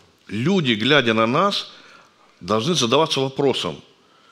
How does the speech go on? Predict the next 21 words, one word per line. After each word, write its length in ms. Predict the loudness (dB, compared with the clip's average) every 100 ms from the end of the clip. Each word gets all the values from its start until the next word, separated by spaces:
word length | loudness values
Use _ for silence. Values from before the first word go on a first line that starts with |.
| _
что 380 | -6 -4 -2 0
такого 500 | -2 0 2 2 2
в 40 |
его 260 | 0 0 0
жизни 320 | -2 -2 -4
произошло, 840 | -2 -2 -2 -2 -2 0 -2 -2 -10 -20 -20 -20 -20 _ _
что 380 | -12 -2 2 4
он 320 | 4 2 -2 -8
раньше 400 | -4 0 2 0
был 240 | -2 0 0
вот 200 | -2 -2
таким, 420 | -6 -4 -4 -4 -8 _ _ -20 -20 _
а 80 | -6
сейчас 380 | -4 -2 0 -2
стал 280 | -2 -2 -2
вот 160 | -2
такой. 380 | -6 -6 -4 -6 -8 _ -20 -20 -20 _ _ _ _ _ _ _
Что 400 | -8 0 4 4
в 100 | 4
нём 240 | 4 2
произошло, 680 | 2 0 0 -2 0 0 0